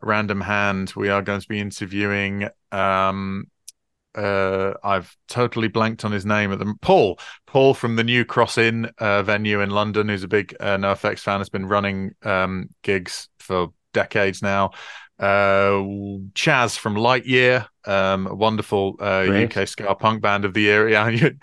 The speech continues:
Speaker 2: Yeah.
Speaker 1: I, I, I know saying this in front of you, Si, you'll be going, "Yeah, I recognise all of
Speaker 2: Yeah.
Speaker 1: those words. Yeah, yeah, absolutely.
Speaker 2: Lovely.
Speaker 1: This is, yeah, yeah." Um,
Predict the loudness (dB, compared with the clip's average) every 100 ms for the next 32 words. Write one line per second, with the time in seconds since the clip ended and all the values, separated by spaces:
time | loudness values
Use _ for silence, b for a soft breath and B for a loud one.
0 | B -2 2 2 2 2 2 2 0 0
1 | -2 0 -2 -4 -2 -2 2 2 2 2
2 | 4 2 2 2 4 2 4 2 2 0
3 | 0 0 2 2 6 6 4 4 4 2
4 | 0 2 4 6 4 2 2 2 6 6
5 | 6 6 4 0 -14 _ B B 0 2
6 | 4 4 2 4 4 2 -4